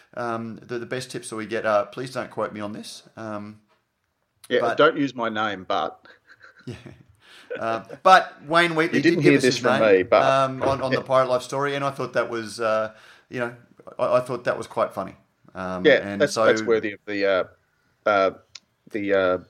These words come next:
Speaker 2: uh, letter of the week.
Speaker 1: Letter of the week. So Wayne, if you want to, if you're a listener and not just a, uh, lurker in the Facebook group, um, please send us your email and, uh, or your, your postal address, and we'll get a six pack of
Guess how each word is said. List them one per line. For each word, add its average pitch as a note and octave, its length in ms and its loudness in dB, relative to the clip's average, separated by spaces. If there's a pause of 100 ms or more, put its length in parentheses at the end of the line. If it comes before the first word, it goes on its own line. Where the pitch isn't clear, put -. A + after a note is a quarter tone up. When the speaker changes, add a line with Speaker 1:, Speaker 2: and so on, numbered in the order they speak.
(140)
Speaker 2:
uh, - 120 6
letter C3+ 240 6
of A2 80 2
the A2 60 2
week. F#2+ 160 4
Speaker 1:
Letter A#2 140 -2
of A2 60 -4
the A2 60 -4
week. G#2+ 160 -2
So A2 160 -4
Wayne, B2 260 2
if C3 140 -10
you D#3 100 -2
want C#3 220 -4
to, A#2 680 -8 (200)
if B2 340 -4
you're B2 100 4
a B2 40 2
listener C3 500 -2
and B2 80 -4
not A#2+ 160 -2
just A2+ 240 -8
a, A2 380 0 (400)
uh, G#2 140 0
lurker A#2 420 2
in A2 140 -2
the G#2+ 420 -4
Facebook A#2 400 -4
group, - 320 -6
um, A#2+ 180 -4
please B2+ 460 -6 (160)
send B2+ 200 -6
us A#2+ 120 -6
your A#2 80 0
email C3 260 0
and, A#2+ 240 -6
uh, A2+ 180 4
or A2 60 -2
your, A2+ 240 -4
your A2 120 -10
postal A#2 300 -2
address, A2 240 -4
and G#2+ 80 -10
we'll G#2 80 -10
get G2+ 120 -8
a G2+ 260 -8
six - 220 -14
pack G#2 240 -10
of G2 200 -8